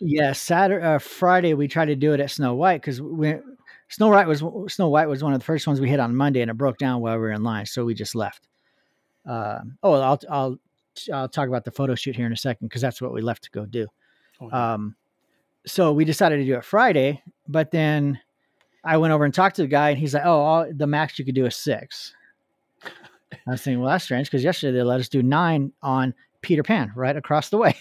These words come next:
Speaker 1: <laughs> So,
Speaker 2: On, on Peter
Speaker 1: uh,
Speaker 2: Pan
Speaker 1: yeah.
Speaker 2: and on several other rides.
Speaker 1: Yeah, so I didn't, I mean, I didn't say anything. I'm not gonna complain. We just, we just parked the wheelchair, and then m-,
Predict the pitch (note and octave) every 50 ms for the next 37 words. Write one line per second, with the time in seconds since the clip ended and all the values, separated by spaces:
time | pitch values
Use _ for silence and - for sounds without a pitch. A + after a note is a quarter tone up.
0 | - - - - C#4 - - - - G3 E3+ D#3 D3 C#3 - - - - - -
1 | - - G#2+ A2 A2 - D#3 D#3 D3+ D3 C#3+ D3 C3+ C#3 C#3 A3 F#3 D3+ C3 C#3+
2 | D3 C#3 C3+ C3 C3 A#2+ - - D#3 D3 D#3 D#3+ E3+ F3 D#3 B2 G#2+ G2+ F#2 E2+
3 | E2+ - - - - C4+ C4+ E3+ E3 D#3+ C#3 C3+ C3 - F3+ E3 F3+ G#3 A3+ G#3
4 | F#3 D3 C#3 - G3+ F#3 E3+ F3 G3+ G3+ F3+ D#3+ C3 - D#3+ D3 C3 C3 C3 C#3
5 | D#3 D#3 D3 C#3 - B2 A#2 - A#2+ - - C3+ B2+ B2 A#2+ B2+ B2 C3 C3 B2
6 | C3 A#2+ - - _ _ _ _ _ _ - _ _ _ - D3 C#3+ C#3+ C#3+ -
7 | - - - C#3 C#3 - _ - C3 A#2+ B2+ B2+ B2+ B2 - C3+ B2+ B2 B2+ B2
8 | A#2+ A#2 A#2 A#2 A#2+ A#2+ A2+ A2+ C3 _ _ _ F#3 D#3+ D#3 D#3+ -